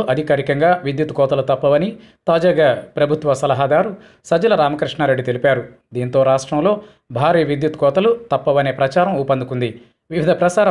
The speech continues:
మాధ్యమాలతో విద్యుత్ కోతలంటూ ప్రచారం జరిగింది. దీనిపై ప్రభుత్వం క్లారిటీ ఇచ్చింది. ఏపీలో విద్యుత్ కోతలంటూ జరుగుతున్న ప్రచారం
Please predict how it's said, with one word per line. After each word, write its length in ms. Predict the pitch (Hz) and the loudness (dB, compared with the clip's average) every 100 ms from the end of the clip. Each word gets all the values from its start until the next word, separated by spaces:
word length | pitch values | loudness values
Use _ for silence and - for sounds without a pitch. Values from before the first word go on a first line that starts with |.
| 151 | 2
మాధ్యమాలతో 560 | 143 143 151 147 185 190 190 | 0 0 0 2 2 2 2
విద్యుత్ 280 | 143 156 - | -2 -4 -2
కోతలంటూ 460 | 139 135 139 139 214 214 - _ - | 0 2 2 0 -2 -4 -10 _ -2
ప్రచారం 320 | 185 196 160 135 | 2 2 2 2
జరిగింది. 340 | 135 131 120 113 - - 123 | 0 -2 -4 -6 -12 -8 -2
దీనిపై 300 | 147 151 135 113 | 0 2 2 2
ప్రభుత్వం 340 | 143 151 - 139 127 | 0 0 -2 -4 0
క్లారిటీ 320 | 139 135 135 123 | 0 0 -2 -2
ఇచ్చింది. 300 | 139 123 117 - - _ 127 | -2 -2 -4 -6 -20 _ -6
ఏపీలో 300 | 127 170 170 208 135 | -2 2 2 2 0
విద్యుత్ 320 | 147 165 202 196 | -2 0 0 2
కోతలంటూ 480 | 151 151 156 151 160 143 | 2 4 2 2 2 2
జరుగుతున్న 340 | 135 139 139 131 | 0 -2 -2 0
ప్రచారం 360 | 139 135 170 208 | 0 2 2 0